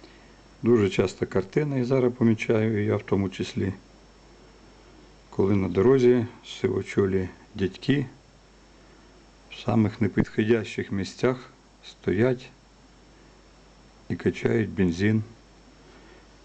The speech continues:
по пустий карбюратор. В народі це явище називають дуже просто: закипів бензонасос.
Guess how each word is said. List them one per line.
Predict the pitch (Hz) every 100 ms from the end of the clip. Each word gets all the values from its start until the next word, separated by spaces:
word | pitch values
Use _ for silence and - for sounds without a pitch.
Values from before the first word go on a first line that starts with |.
| -
по | 107
пустий | - 98 - 107
карбюратор. | 107 98 101 95 87 - - - - - - - - - - - - - - - - - - - - 349 330 - - - - - - - - - 107
В |
народі | 98 113 110 101
це | - 107
явище | 110 107 104 - 101
називають | 101 98 98 98 90
дуже | 95 87
просто: | 87 - 123 127 - 123 120 - - - - - - - - - - - - - - - - - - - - - - 101
закипів | 98 123 - 113 - 151 135
бензонасос. | 104 110 113 110 101 92 87 85 -